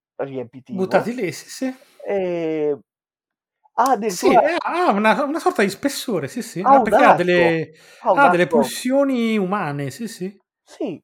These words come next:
Speaker 1: comincia che è un antagonista, eh, poi decide che deve
Speaker 2: Sì, si
Speaker 1: approfittare di
Speaker 2: ravvede,
Speaker 1: Hercules
Speaker 2: sì,
Speaker 1: e di
Speaker 2: sì.
Speaker 1: Hercules per usarlo, poi si ravvede,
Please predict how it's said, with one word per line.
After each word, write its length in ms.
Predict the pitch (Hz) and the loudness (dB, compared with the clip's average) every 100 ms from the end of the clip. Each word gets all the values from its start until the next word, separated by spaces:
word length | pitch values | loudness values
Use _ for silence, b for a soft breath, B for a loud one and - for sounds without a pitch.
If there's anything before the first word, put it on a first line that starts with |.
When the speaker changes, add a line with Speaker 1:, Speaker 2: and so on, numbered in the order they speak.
| _ | _
Speaker 1:
comincia 760 | - 208 233 226 170 - 139 | 0 0 0 -8 -12 -4 -4
che 140 | 135 170 | 0 2
è 60 | 165 | 2
un 120 | 139 | 2
antagonista, 1000 | 135 147 139 147 156 127 - 175 220 - _ _ _ _ _ | -4 -4 -4 -6 -8 -12 -6 -2 -2 -4 _ _ _ _ _
eh, 640 | 170 160 156 151 151 147 _ | -2 0 0 2 0 -2 _
poi 340 | - 196 196 156 | 6 6 6 -2
decide 560 | 156 - 170 165 147 | -12 -14 -12 -8 -8
che 140 | 139 143 | -8 -4
deve 460 | 143 135 131 - _ _ _ 127 | -2 -2 -6 -8 _ _ _ -6
Speaker 2:
Sì, 240 | - 156 190 | 0 0 0
si 140 | 143 | 0
Speaker 1:
approfittare 260 | 185 180 165 | 6 6 6
di 100 | 208 | 6
Speaker 2:
ravvede, 20 | |
Speaker 1:
Hercules 640 | 143 214 220 202 233 269 | 6 6 4 4 4 4
Speaker 2:
sì, 120 | - 226 | 0 -8
Speaker 1:
e 120 | 202 | -2
di 80 | 180 | 0
Speaker 2:
sì. 0 | |
Speaker 1:
Hercules 400 | 170 165 151 - _ _ | 0 0 -6 -8 _ _
per 160 | 180 165 | -4 -4
usarlo, 480 | 208 226 277 247 | 2 4 4 2
poi 160 | 202 170 | -4 -8
si 160 | - 160 | -8 -4
ravvede, 540 | 175 180 220 226 233 | -2 0 0 -2 -8